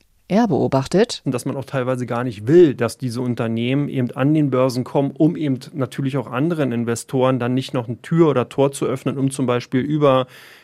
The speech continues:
Speaker 2: entsprechende Geschäftsberichte, über Beteiligung an den Unternehmen zum Beispiel Einblicke in die Technologien bekommen zu können.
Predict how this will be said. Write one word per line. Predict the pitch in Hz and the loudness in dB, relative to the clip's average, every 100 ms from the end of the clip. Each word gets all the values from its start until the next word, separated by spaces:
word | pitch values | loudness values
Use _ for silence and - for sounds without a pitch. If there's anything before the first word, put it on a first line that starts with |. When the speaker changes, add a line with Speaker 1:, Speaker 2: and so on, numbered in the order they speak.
| - | -8
Speaker 2:
entsprechende | 120 - 127 123 107 | -8 -2 -2 -2 -4
Geschäftsberichte, | 113 175 - - 139 135 135 - 123 117 - - _ - | -2 -4 -4 -2 0 0 -4 -2 0 0 -4 -20 _ -6
über | 123 123 | 0 2
Beteiligung | 107 - 139 147 151 139 - | 0 -2 0 2 2 2 0
an | 135 | 2
den | 131 139 | 2 0
Unternehmen | 131 131 131 127 | 0 0 0 -2
zum | 135 135 | -2 -2
Beispiel | 127 - 135 | -2 0 -2
Einblicke | 127 135 131 139 | 0 0 0 -2
in | 165 175 | 0 0
die | 156 | 0
Technologien | - 151 156 143 175 220 | -4 -4 -2 0 2 0
bekommen | 139 - 110 - | 0 -2 -6 -4
zu | 123 | -8
können. | - 107 | -8 -10